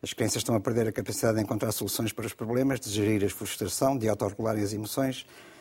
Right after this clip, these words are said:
A tudo têm acesso através de um pequeno aparelho, como se o mundo coubesse nele. Não cabe. E vai por aí fora. Ela fala muito mais coisas, eh, a ausência de pensamento crítico nas crianças, que está em declínio. O brinquedo, eh, preferido das crianças de três anos é o telemóvel da mãe.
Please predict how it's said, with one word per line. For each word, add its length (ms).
A 80
tudo 160
têm 260
acesso 340
através 380
de 80
um 60
pequeno 240
aparelho, 280
como 200
se 100
o 20
mundo 200
coubesse 360
nele. 200
Não 200
cabe. 260
E 60
vai 140
por 120
aí 80
fora. 380
Ela 240
fala 240
muito 200
mais 200
coisas, 580
eh, 1400
a 60
ausência 320
de 60
pensamento 360
crítico 300
nas 140
crianças, 600
que 120
está 160
em 40
declínio. 540
O 60
brinquedo, 380
eh, 440
preferido 340
das 140
crianças 600
de 120
três 240
anos 160
é 40
o 40
telemóvel 440
da 140
mãe. 380